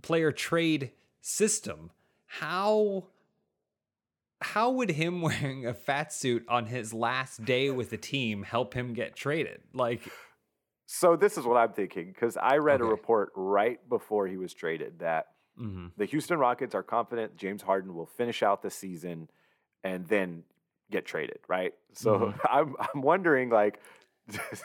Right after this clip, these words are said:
Speaker 2: he like, "Oh, I'm just gonna let, make these people think that I'm out of shape and I don't care anymore, so they just get rid of me." <laughs> You think
Speaker 1: Gotcha.
Speaker 2: and, and then,
Speaker 1: Yeah,
Speaker 2: you know,
Speaker 1: yeah.
Speaker 2: a couple of days later, he's looking lean and strong and in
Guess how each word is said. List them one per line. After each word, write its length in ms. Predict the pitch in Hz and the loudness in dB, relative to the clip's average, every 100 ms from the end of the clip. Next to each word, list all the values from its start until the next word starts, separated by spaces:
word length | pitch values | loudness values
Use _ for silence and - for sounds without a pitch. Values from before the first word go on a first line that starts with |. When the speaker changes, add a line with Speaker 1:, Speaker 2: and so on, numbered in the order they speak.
| 180 | 0
Speaker 2:
he 100 | 170 | 4
like, 320 | 127 113 - - - - | 4 2 -2 -20 -18 2
"Oh, 60 | 107 | 4
I'm 180 | 160 | 4
just 160 | 139 - | 0 0
gonna 140 | 104 | 2
let, 180 | 101 98 | 4 4
make 160 | 107 104 | 2 2
these 160 | 120 | -4
people 240 | - 107 95 | -6 -8 -6
think 240 | 98 92 | -6 -6
that 80 | 85 | -4
I'm 160 | 98 101 | -2 0
out 140 | 87 | -2
of 60 | 78 | 0
shape 320 | 113 113 110 | 4 4 2
and 100 | 92 | -2
I 80 | 98 | -2
don't 180 | 87 - | -4 0
care 220 | 113 110 | 2 4
anymore, 380 | 95 90 87 82 | 2 -2 -6 -6
so 120 | 95 | 0
they 160 | 98 | 0
just 260 | 92 87 - | 0 -4 -8
get 180 | 95 - | -6 -4
rid 140 | 90 92 | 0 0
of 140 | 73 | -2
me." 260 | 73 69 71 | -8 -14 -16
<laughs> 280 | _ _ _ | _ _ _
You 100 | 107 | 0
think 180 | 139 - | 0 0
Speaker 1:
Gotcha. 300 | - - 139 | -6 -2 0
Speaker 2:
and, 220 | 156 143 131 | 0 -2 -4
and 160 | 139 127 | -4 2
then, 220 | 135 135 - | 2 2 -4
Speaker 1:
Yeah, 220 | 117 95 | -4 -2
Speaker 2:
you 80 | 156 | 2
know, 120 | 135 123 | 4 4
Speaker 1:
yeah. 60 | |
Speaker 2:
a 40 | 135 | 4
couple 320 | - 151 156 | 0 -4 -2
of 100 | 160 | -2
days 300 | 156 160 135 | 0 0 2
later, 460 | 156 180 139 135 131 _ _ _ | 2 4 4 2 -2 _ _ _
he's 220 | 117 123 | -6 -2
looking 360 | 120 127 107 98 | 0 0 -2 -4
lean 360 | 113 139 156 | -4 -2 -2
and 160 | 113 87 | -4 -6
strong 520 | - 104 127 143 147 | -6 0 4 4 2
and 100 | 117 | 0
in 100 | 95 | -4